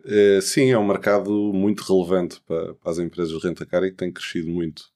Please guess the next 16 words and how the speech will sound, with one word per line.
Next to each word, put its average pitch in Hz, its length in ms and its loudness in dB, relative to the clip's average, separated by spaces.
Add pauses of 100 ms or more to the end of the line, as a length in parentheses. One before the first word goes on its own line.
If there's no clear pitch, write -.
(500)
nos 87 180 -8
últimos 80 400 -4
anos, 90 260 -4
como 80 220 -10
é, 73 260 -12 (220)
é 82 80 -10
notório, 78 600 -6
o 78 60 -20
setor 78 400 -8
turístico 80 500 -10
que - 320 -20
tem 78 280 -10
impulsionado 82 520 -6
a 82 40 -4
economia 87 420 -4
portuguesa, 98 720 0